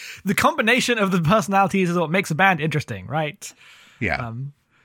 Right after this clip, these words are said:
Speaker 1: you don't have to imagine how Kita would sing, uh, because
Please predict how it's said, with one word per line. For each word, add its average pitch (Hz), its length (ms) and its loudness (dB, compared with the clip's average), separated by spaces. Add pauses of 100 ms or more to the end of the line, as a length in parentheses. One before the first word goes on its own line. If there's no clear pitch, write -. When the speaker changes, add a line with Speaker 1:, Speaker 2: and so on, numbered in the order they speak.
(140)
Speaker 1:
you 180 100 4
don't 214 160 2
have 196 260 2
to 190 380 0
imagine 170 540 4
how 156 540 2
Kita 165 280 2
would 139 100 0
sing, 123 480 -6 (440)
uh, 113 400 -6 (240)
because 135 640 -4